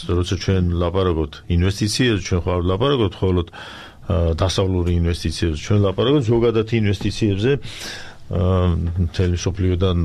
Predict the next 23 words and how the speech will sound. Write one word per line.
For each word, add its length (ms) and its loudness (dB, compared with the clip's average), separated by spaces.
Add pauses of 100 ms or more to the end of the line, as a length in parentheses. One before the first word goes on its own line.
(100)
შეიძლება 480 0
მოდიოდა 460 2
საქართველოში 640 -2
რაღაც 200 2
პერიოდში 520 -2
ინვესტიციები 640 0
და 140 2
ეს 200 0 (240)
შეიძლება, 500 2 (760)
ა, 140 0 (200)
მე 280 4 (440)
სიმპტომატურ 640 0
რაღაცას 400 0
გეტყვით, 380 -4
მაგალითად, 500 -2
რომ 220 2 (460)
ბოლო 280 2
ხანებში, 480 0 (560)
ა, 160 2 (140)
აქტიური, 500 0 (240)
აქტიური 540 2
მოლაპარაკება 600 2
მიდის, 420 2